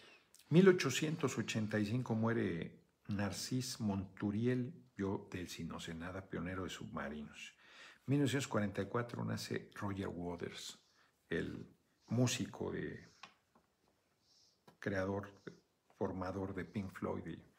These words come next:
además un activista extraordinario. En mil novecientos setenta y uno muere en la Ciudad de México Ezequiel Padilla Peñalosa. Fue secretario de Relaciones Exteriores,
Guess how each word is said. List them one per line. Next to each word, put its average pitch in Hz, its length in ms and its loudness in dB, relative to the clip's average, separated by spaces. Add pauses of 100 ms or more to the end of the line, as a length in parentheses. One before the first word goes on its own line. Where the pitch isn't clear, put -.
(140)
además 95 400 -4
un 104 100 0
activista 92 640 -4
extraordinario. 98 880 0 (840)
En 127 140 6
mil 165 140 10
novecientos 170 300 4
setenta 127 420 2
y 120 100 2
uno 151 220 0
muere 135 500 2
en 107 160 0
la 104 100 4
Ciudad 107 180 0
de 127 60 2
México 117 400 0
Ezequiel 104 380 0
Padilla 104 600 0
Peñalosa. 95 600 0
Fue 131 140 -4
secretario 117 460 0
de 107 80 0
Relaciones - 400 -4
Exteriores, 101 840 -4